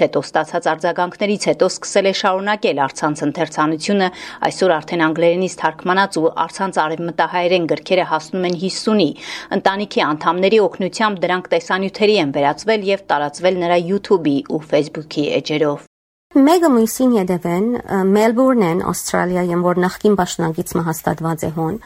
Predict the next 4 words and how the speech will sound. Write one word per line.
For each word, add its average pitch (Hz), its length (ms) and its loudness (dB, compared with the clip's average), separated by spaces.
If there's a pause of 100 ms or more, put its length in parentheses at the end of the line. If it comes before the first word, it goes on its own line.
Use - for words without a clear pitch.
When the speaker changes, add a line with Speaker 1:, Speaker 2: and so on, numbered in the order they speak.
(200)
Speaker 2:
ֆրանսայեն 233 680 2
զարմիկներս, 175 840 0 (180)
կանադայեն 214 580 2
ուսուցչուհի, 196 640 -2